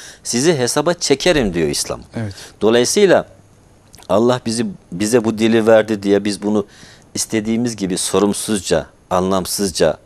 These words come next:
Speaker 1: insanların aleyhine, çevrenin aleyhine kullanma şansımız asla yok. Kim ki bu dili ahlaki ve adil bir şekilde kullanmazsa, hatta sağlık açısından kullanmazsa Allah
Speaker 2: Evet.
Speaker 1: bunları suç sayar ve o kimsenin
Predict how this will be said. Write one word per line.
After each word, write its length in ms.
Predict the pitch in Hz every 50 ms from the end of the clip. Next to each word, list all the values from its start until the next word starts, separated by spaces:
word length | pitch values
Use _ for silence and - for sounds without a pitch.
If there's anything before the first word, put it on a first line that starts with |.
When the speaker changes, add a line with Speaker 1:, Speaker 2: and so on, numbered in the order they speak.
| _ _ - - - _ _ _ -
Speaker 1:
insanların 540 | - 92 92 - - 98 98 98 98 101 92
aleyhine, 640 | 71 90 87 92 90 78 82 90 92 92 90 85 - - -
çevrenin 400 | - - 92 87 85 92 98 95
aleyhine 540 | 90 87 85 82 82 82 85 92 98 95 92 - - - _ _ _ -
kullanma 420 | - 101 95 95 101 101 101 95
şansımız 520 | - - - 87 80 - - 82 73 - -
asla 340 | 95 98 95 - - 78 71
yok. 400 | 69 71 95 143 180 - - - _ - - - - - _ _ -
Kim 200 | - 175 160 135
ki 260 | - 120 104 95 113
bu 200 | 135 139 101 92
dili 380 | 104 101 98 104 135 170 190 196 _ _ - _ _ -
ahlaki 520 | 110 110 110 110 113 120 120 - 147 131
ve 100 | 107 104
adil 400 | - - 92 95 98 120 127 117
bir 60 | 107 95
şekilde 380 | - - - - - 78 80
kullanmazsa, 1080 | 76 - - 104 104 98 101 98 101 104 120 147 151 - - - - 98 113 147 196 - _ - - - - _
hatta 340 | - 120 - - - 85 -
sağlık 460 | - - - 95 92 113 143 - -
açısından 300 | 90 - - 90 87 82
kullanmazsa 800 | - - - 85 82 85 80 80 78 78 78 - - - 165 202 214 - - - - - - - - - 120
Allah 400 | 117 98 90 104 131 156 147 - - - - - _ - - _ - -
Speaker 2:
Evet. 120 | 117 104
Speaker 1:
bunları 300 | 110 117 104 98 95 90
suç 280 | - - - - 151 -
sayar 480 | - - 170 180 190 202 202 - - - _ _ _ - _ _ - - - 98
ve 40 | 104
o 140 | 90 117 131
kimsenin 640 | - - 104 92 - - 90 87 110 143 143 -